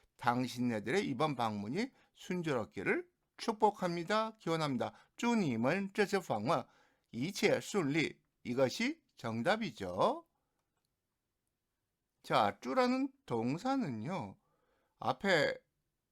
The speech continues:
주어는 생략할 수 있어요. 그리고 뒤에 주술사죠. 사람, 사물 플러스 전모양이 온다는 거예요. 쭈니健康. 당신이 건강하시기를 축원합니다.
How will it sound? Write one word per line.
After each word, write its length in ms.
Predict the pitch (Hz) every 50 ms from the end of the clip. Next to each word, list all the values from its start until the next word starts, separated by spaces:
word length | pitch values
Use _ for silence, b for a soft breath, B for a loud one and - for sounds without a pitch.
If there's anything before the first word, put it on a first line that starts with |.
| _ _ _ _ _ -
주어는 340 | - 143 147 165 190 202
생략할 400 | 196 196 208 202 196 - 160 143
수 100 | 127 135
있어요. 260 | 120 104 - 113 117 113
그리고 220 | 104 98 143 156
뒤에 300 | - - 135 147 165 160
주술사죠. 640 | - 156 156 165 190 175 170 170 147 110 101 95 98
사람, 340 | - 131 120 120 123 120 123
사물 260 | 127 127 123 143 151
플러스 300 | - 156 131 - 147 156
전모양이 520 | - 127 110 113 156 208 233 226 226 214 147
온다는 320 | 117 98 98 101 87 -
거예요. 120 | - 101 101 b b b b b b -
쭈니健康. 1000 | 240 233 202 180 165 156 - - 226 170 123 113 104 - 151 147 147 156 160 156 b b b b b b
당신이 440 | - - 113 113 104 101 113 175 220
건강하시기를 600 | - 160 135 123 127 123 113 104 104 - 185 208 208
축원합니다. 580 | - - 196 185 170 143 131 110 110 101 -